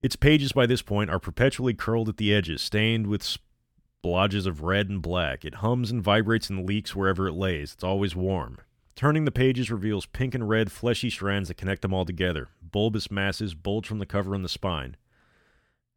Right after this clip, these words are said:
And today, on its open page, it shows me a drawing. It's never done that before,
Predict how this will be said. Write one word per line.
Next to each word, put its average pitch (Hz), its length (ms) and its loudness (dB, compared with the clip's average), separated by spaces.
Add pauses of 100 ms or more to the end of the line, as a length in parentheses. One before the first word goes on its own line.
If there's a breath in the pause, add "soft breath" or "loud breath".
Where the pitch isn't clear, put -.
And 143 200 0 (180)
today, 101 680 4
on 107 140 -6
its - 80 -10
open 117 320 -2
page, 92 260 0
it 101 100 -4
shows 101 300 -2
me 107 140 0
a 101 40 0
drawing. 95 580 -2
It's - 200 -20
never 95 160 2
done 101 200 2
that 85 140 -2
before, 71 380 -12